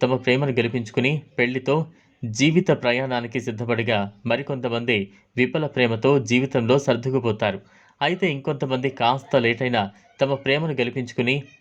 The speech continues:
talk of the టౌన్‌గా మారిపోతారు. ఈ జంట ఈ కోవలోకి వస్తుంది. ఆరు దశాబ్దాలు దాటిన క్రమంలో తమ ప్రేమకు కొత్త చిగురులు తొడిగాయి. పెళ్లి అనే బంధంతో ఒక్కటై ప్రేమకు వయస్సుతో సంబంధం లేదని నిరూపించారు.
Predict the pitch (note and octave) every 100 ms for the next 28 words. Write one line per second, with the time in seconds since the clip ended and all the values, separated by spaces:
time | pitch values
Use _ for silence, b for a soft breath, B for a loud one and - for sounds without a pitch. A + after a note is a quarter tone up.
0 | C3+ C#3+ C#3+ C3+ C3 B2 A#2 A#2 D3 C#3
1 | A#2+ A#2+ A#2 G#2+ G2 G2 _ b b b
2 | b _ C#3+ E3 C3+ C3+ C#3 C#3 G2+ G2+
3 | - C#3 D#3+ D3 B2+ B2 B2+ A#2 A2 B2
4 | A2+ C3 C3 B B A#2+ C#3 D#3+ C3+ B2
5 | C#3+ C#3 C3 B2+ A#2+ A2+ A2+ A2 A2 A2+
6 | B2 A2+ G2 _ - B2+ B2 A#2+ B2 C3+
7 | C#3+ D3+ C#3 C3+ D#3+ D#3 C3+ D3 D#3+ C#3
8 | B2 G#2+ G2 _ b b b _ D3+ D3+
9 | F3 C#3+ B2+ C3 B2+ B2+ A#2+ C3+ D3 -
10 | A2 C3 B2+ G2 G2+ b b - C3 C#3+
11 | D3+ D3 C#3 A#2+ B2+ C#3+ - C#3 C3 A#2+
12 | C3+ C#3 C3 A#2+ A#2 A#2 C3+ E3 C3 C#3+
13 | C3+ B2 - A2+